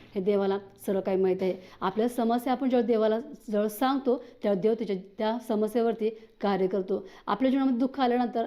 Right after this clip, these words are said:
एखाद्या व्यक्ती जर आजार आल्यानंतर आणि असं वाटतं की काहीच घडणार नाही, काहीच होणार नाही, काहीच आशा नाही आहे, सर्व काही संपलेलं आहे, आता काहीच नाही आहे, सर्व काही विस्कटलेलं आहे, सर्व काही उद्ध्वस्त झालेलं आहे, सर्व काही मोडलेलं आहे,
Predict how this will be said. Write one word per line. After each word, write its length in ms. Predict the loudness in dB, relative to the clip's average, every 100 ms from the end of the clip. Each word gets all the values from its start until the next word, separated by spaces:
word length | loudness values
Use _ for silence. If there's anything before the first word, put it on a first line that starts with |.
| -2
एखाद्या 260 | -2 0
व्यक्ती 320 | 0 -2 -6 -4
जर 180 | -4
आजार 320 | -2 0 2 2
आल्यानंतर 440 | 2 0 -2 -4 -6 -18 -8
आणि 160 | -2 0
असं 240 | -2 0
वाटतं 240 | -2 0 -4 -6
की 60 | -4
काहीच 300 | -2 0 0
घडणार 260 | 0 0
नाही, 140 | 0 0
काहीच 260 | 0 0
होणार 200 | 0 2
नाही, 140 | 2 0 -6 -20 _ 0
काहीच 220 | 2 2
आशा 280 | -2 0 0
नाही 180 | 0
आहे, 100 | 0
सर्व 240 | -4 -2 0
काही 160 | -2
संपलेलं 480 | -2 -2 0 0 0
आहे, 380 | 0 -4 -10 -18 -8
आता 180 | -6 -2
काहीच 260 | 0 0 0
नाही 200 | 0 0
आहे, 100 | -2 -10 -20 -4
सर्व 160 | 0 2
काही 200 | 2 2
विस्कटलेलं 540 | 0 -2 -2 0 0
आहे, 180 | -2 -4 -10 -12 -2
सर्व 140 | 0
काही 160 | 2 2
उद्ध्वस्त 360 | 2 0 -2
झालेलं 260 | -2 -2 -2
आहे, 80 | -2
सर्व 140 | -4
काही 140 | 0 0
मोडलेलं 400 | 0 0 0
आहे, 80 | -2